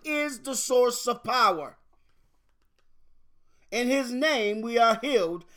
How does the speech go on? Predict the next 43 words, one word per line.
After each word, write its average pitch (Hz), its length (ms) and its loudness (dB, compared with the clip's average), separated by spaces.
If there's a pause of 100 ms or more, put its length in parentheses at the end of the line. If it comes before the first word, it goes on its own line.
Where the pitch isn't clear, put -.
(140)
by 196 220 0
Yahweh, 196 500 2
the 165 140 -4
God 147 560 -2 (480)
of 156 160 -8
healing. 143 420 -4 (600)
Remember 151 280 -4
to 165 80 -8
stand 165 240 0
in 160 60 -2
the - 20 -4
grace 165 180 -2
of 156 120 -4
God, 156 320 0 (400)
because 135 240 -10
that's 139 180 -4
where 139 100 -6
he 143 140 -2
wants 170 340 0
you. 135 80 -6
There 127 140 -8
you 151 160 0
go. 160 380 2 (680)
Remember 120 280 -6
to 170 60 -6
stand 180 200 -2
in 180 80 -2
the 180 60 -2
grace 175 100 -6
of 170 60 -6
God, 165 180 0
because 151 220 -6
that's 147 200 -4
where 160 120 -8
he 156 80 -2
wants 147 220 -6
you. 135 40 -10
God 127 180 -4
bless 147 200 -6
you. 147 100 -4
I 135 60 0
love 147 200 -2
you. 151 160 -4